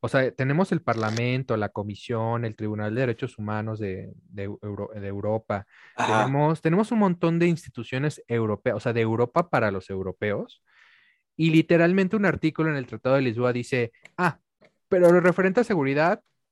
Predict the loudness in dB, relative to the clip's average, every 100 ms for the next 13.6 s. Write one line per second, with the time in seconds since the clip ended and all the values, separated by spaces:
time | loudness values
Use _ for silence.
0 | _ -6 -4 -2 -2 0 0 -2 -2 -4
1 | -4 -2 0 -2 0 2 4 2 0 -2
2 | -4 -4 -4 -2 -6 -8 _ _ _ _
3 | _ _ _ _ _ -4 -4 -2 -4 -4
4 | -8 _ _ _ _ _ -6 -6 -8 -20
5 | _ -2 2 2 2 0 0 0 -2 0
6 | -2 -2 -2 0 0 0 -2 -2 -2 -4
7 | -6 -8 -8 -8 -6 -6 -4 -2 0 0
8 | 0 2 2 2 2 4 6 6 6 4
9 | 4 2 2 2 2 2 4 4 2 -2
10 | -4 -2 -2 -2 -4 -4 -2 0 2 4
11 | 4 4 2 0 -2 -2 -2 -4 _ -4
12 | -2 0 -2 -2 -2 0 0 0 -2 -2
13 | -2 -2 -6 -8 -12